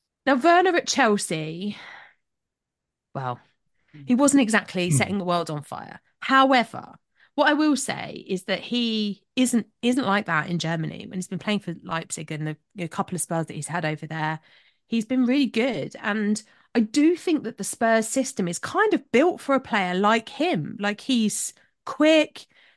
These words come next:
Speaker 1: We will play to his strengths. So depends on where Postecoglou plays him as to the impact that he might have on Richarlison. And this is my
Speaker 2: Hmm.
Speaker 1: slight issue. Like, I think he will put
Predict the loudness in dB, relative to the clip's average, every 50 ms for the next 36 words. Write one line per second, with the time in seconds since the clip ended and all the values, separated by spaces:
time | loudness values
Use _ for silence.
0 | _ _ -10 _ 2 4 6 6 6 4 2 -2 -4 -6 0 2 4 4 4 4
1 | 2 -4 -8 -2 -2 0 0 0 -2 0 0 0 0 -2 -6 -10 _ _ _ -14
2 | -14 -14 -12 -10 -4 0 0 2 2 0 -2 -4 _ _ _ _ _ _ _ _
3 | _ _ _ _ _ _ -8 -6 0 2 2 2 4 4 2 4 4 4 4 4
4 | 2 0 _ _ _ 0 0 2 2 0 -2 0 -2 -2 0 -2 -4 -2 -2 -2
5 | 0 0 -2 -2 -6 -6 -6 -6 -8 -8 -10 -8 -8 -8 -8 -6 -6 -6 -6 -6
6 | -6 -8 -8 -10 -6 -4 -2 -2 -2 -2 -2 -4 -4 -4 -4 -6 -6 -6 -6 -4
7 | -2 -2 -2 -4 -6 -10 -12 -12 -12 -10 -10 -6 -2 -2 -2 -2 -2 -6 -2 -2
8 | -2 0 0 -2 -2 -2 0 0 0 0 2 0 0 -2 -4 -10 -10 -10 -8 -10
9 | -12 -12 -14 _ _ -20 -20 -20 -16 _ -14 -14 -2 2 4 4 4 4 0 -4
10 | -4 -4 -4 -4 -4 -8 -8 -12 -16 -18 -20 -20 _ _ _ _ _ _ -2 -2
11 | -2 0 -2 -4 -6 -8 -12 -6 -4 -4 -4 -2 -4 -4 -6